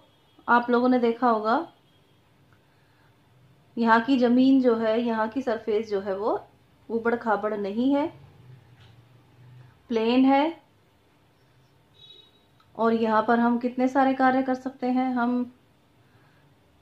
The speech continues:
crops भी बोते हैं और बहुत सारे, अ, जो है सब सारे work, सारे कार्य हम कर सकते हैं, घर बनाए हुए हैं हमने, क्योंकि यहाँ की जो, अ, surface है earth की वो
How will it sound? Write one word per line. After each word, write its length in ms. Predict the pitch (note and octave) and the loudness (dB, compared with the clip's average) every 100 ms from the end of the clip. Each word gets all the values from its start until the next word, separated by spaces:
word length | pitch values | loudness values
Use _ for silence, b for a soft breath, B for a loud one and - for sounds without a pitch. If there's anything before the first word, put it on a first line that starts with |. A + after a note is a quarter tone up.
| _ _ _ _ | _ _ _ _
crops 380 | A#3 G#3+ A3 - | 4 4 4 0
भी 120 | A#3+ | -2
बोते 320 | A#3 B3 A#3+ | 2 0 0
हैं 400 | A#3+ B3 A#3+ A#3+ | -2 0 0 -2
और 240 | A#3 A3 G#3+ | -2 -4 -4
बहुत 320 | G#3 A#3 A#3+ | -4 -4 -2
सारे, 300 | A#3+ A#3 A#3+ - _ _ | -2 -2 -4 -10 _ _
अ, 160 | - G#3 | -8 -6
जो 180 | G#3 | -6
है 420 | A3 A3+ G#3+ A3 - | -6 -4 -4 -6 -12
सब 280 | _ B3 B3 | _ -10 -10
सारे 440 | - C4+ C4+ C#4+ C#4+ | -2 2 2 0 0
work, 340 | B3 B3+ B3+ _ | -2 -2 -6 _
सारे 220 | B3+ C4+ | 0 0
कार्य 320 | C4+ B3 A#3+ | 0 -2 -2
हम 200 | B3+ B3 | -2 -2
कर 140 | B3+ A#3+ | -4 -8
सकते 320 | A#3+ A#3 A#3 | -10 -12 -8
हैं, 120 | A#3 | -6
घर 180 | A3+ A#3 | -4 -6
बनाए 320 | A3+ A3 G#3+ | -6 -6 -6
हुए 200 | G#3 G#3 | -6 -8
हैं 80 | G#3+ | -10
हमने, 340 | G#3 G3+ G3 A#3 _ b b b _ | -10 -10 -12 -16 _ b b b _
क्योंकि 220 | A#3+ A#3 | -10 -2
यहाँ 240 | B3+ A#3 A3 | 0 0 -4
की 160 | A#3+ | -8
जो, 420 | A3+ A3+ A3 G#3+ | -8 -8 -6 -6
अ, 600 | G3 - - G3+ G3+ G3 F#3 - _ b b b b - | -8 -10 -12 -8 -6 -6 -8 -16 _ b b b b -4
surface 460 | G#3 G#3+ A#3 A3+ | -4 0 0 0
है 120 | A3 G3+ | -4 -6
earth 220 | G#3+ G#3 | -6 -8
की 380 | - C4+ G#4+ - _ - | -12 -10 -10 -16 _ -16
वो 360 | G#3+ A#3 G4 | -8 -8 -8